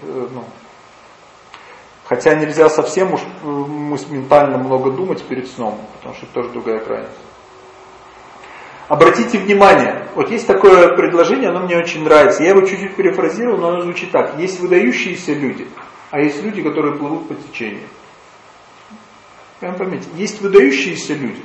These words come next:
просто гармоничные, успешные, счастливые, здоровые, а есть люди, которые плывут по течению.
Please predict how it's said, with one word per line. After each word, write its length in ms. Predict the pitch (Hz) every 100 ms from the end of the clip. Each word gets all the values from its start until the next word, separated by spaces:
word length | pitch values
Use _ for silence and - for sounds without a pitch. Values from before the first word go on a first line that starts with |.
| - - -
просто 280 | 254 240 -
гармоничные, 720 | 190 190 180 180 190 - 180
успешные, 600 | 165 - 185 180 180 160
счастливые, 640 | - 170 - 170 185 165 160
здоровые, 480 | 170 175 165 127 135
а 60 |
есть 260 | 175 196 -
люди, 160 | 226 240
которые 320 | 156 165 151
плывут 320 | 156 160 -
по 80 | 135
течению. 400 | - - 110